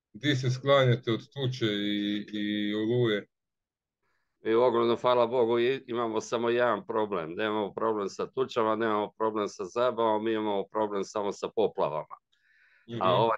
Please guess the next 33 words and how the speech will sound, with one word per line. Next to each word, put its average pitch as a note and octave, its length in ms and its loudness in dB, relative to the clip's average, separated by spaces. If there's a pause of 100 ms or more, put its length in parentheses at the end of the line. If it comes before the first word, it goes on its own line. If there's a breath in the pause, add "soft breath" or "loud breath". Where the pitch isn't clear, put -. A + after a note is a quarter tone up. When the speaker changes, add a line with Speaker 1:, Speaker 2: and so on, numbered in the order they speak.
(140)
Speaker 2:
put, - 120 -20 (100)
ovo G#2 180 2
ljeto G#2 300 -2
je F#2 100 -2
prošlo G2+ 360 -4
bez F#2 260 -4
velikih F2+ 440 -6
poplava, A2+ 460 -2
tako F#2+ 420 -2
da F#2 260 0
je F2 300 -4
sve F#2+ 380 -6 (140)
pod F#2 160 -4
kontrolom. G2+ 720 -2
Inače, F#2+ 600 -2 (400 soft breath)
narod F#2+ 380 0
uživa G2+ 560 0
u F#2+ 80 -2
automobilizmu. G2+ 1080 -4 (220)
Ako - 220 -4
ste - 200 -8
pratili, G#2+ 560 2
vidite G2+ 440 -4
da G2 140 0
u G2+ 100 2
Ogulinu G2 340 0
se G2+ 160 -10
već F#2+ 240 -8
treća G#2 340 -4
trka G#2 440 -2
priprema G#2+ 440 -4
sljedeći G#2+ 540 -4
tjedan. A2 380 -2